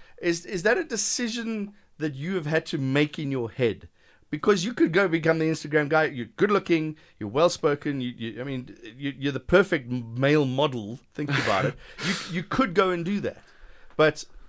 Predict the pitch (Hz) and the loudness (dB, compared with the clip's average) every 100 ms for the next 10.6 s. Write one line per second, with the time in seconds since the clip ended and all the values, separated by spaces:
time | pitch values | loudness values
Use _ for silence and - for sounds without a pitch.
0 | - - - - - 151 151 - 151 - | -20 -20 -20 -20 -16 -4 -2 -2 -8 4
1 | 185 196 185 180 165 - 160 - 175 160 | 6 6 4 -2 -2 -2 -4 4 4 6
2 | 151 - 147 143 127 - 120 - _ _ | 0 -4 -2 0 -2 -4 -10 -10 _ _
3 | - - - 190 196 - 131 135 147 160 | -20 -14 0 0 0 -10 -14 -4 -2 0
4 | 143 185 170 151 - 170 156 143 135 143 | 2 2 2 -2 0 0 2 2 0 -4
5 | 127 123 113 107 90 - - _ - 196 | -6 -4 -8 -8 -10 -16 -20 _ 2 6
6 | 226 208 - - - 220 240 220 170 151 | 6 2 -10 -12 2 6 8 8 6 6
7 | 156 - _ _ _ _ _ _ - - | 2 -6 _ _ _ _ _ _ -20 -16
8 | - - 165 185 180 160 151 147 131 - | -14 -4 0 0 -2 -8 -8 -6 -6 -4
9 | 147 147 127 113 117 - 120 120 143 - | -2 0 0 2 0 -4 -6 -4 -4 -6
10 | 120 123 120 120 113 110 | -14 -10 -10 -6 -8 -10